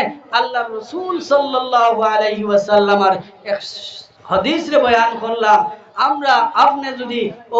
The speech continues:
হাদিসের উপরে আমল করি, তাহলে কিয়ামতের দিন আমরা সব জান্নাতের মধ্যে যাইব গিয়া। আর যদি আমরা হাদিস, এই হাদিসের মধ্যে আমল করি না, তাইলে জান্নাতে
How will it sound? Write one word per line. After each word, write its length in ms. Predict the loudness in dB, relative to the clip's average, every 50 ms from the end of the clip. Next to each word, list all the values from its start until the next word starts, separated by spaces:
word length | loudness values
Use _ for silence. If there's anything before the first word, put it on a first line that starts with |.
| 2 2
হাদিসের 440 | 2 -4 -4 -6 -8 -8 -8 -8
উপরে 200 | -8 -6 -2 0
আমল 300 | 0 0 0 -2 -2 -4 -4 -2 -2
করি, 240 | 0 0 0 0 -2 -2 -4 -4 -8 -10 -8 -2
তাহলে 380 | 0 2 2 2 0 0 -2 -4 -2
কিয়ামতের 580 | 0 2 2 0 -2 -2 -6 -8 -10 -10 -10 -10 -12 -12
দিন 220 | -12 -12 -10 -12 -12 -14 -18 _ -20 -8 _
আমরা 440 | 0 2 2 2 0 -2 0 2 4 4 4 2 0 -2 -2
সব 520 | -2 0 2 4 4 4 4 4 2 0 -6 -6
জান্নাতের 500 | -2 -2 -2 0 -2 -4 -4 -4 -4 -4 -2 -4
মধ্যে 220 | -4 -6 -6 -6 -4 -2
যাইব 220 | -2 -2 -2 -2 -4 -4 -2
গিয়া। 220 | 0 0 2 2 2 2 0 -4 -8 -16 -8 -2
আর 300 | 2 2 2 2 2 -2 -4 -8
যদি 160 | -10 -4 0 0
আমরা 220 | 0 0 2 0 0 0
হাদিস, 240 | 0 -2 -6 -8 -12 -10 -2 2
এই 120 | 4 4 4
হাদিসের 640 | 4 4 2 2 2 0 -2 -4 -2 0 0 0 -2
মধ্যে 220 | -6 -6 -2 0 2
আমল 260 | 2 2 0 -2 -4 -4 -2 -2
করি 180 | -2 0 2
না, 160 | 4 6 6 6 6 6 4 0 -6 -12 -12 -4
তাইলে 260 | 0 0 2 2 0 -2
জান্নাতে 400 | -2 0 0 0 0 0 0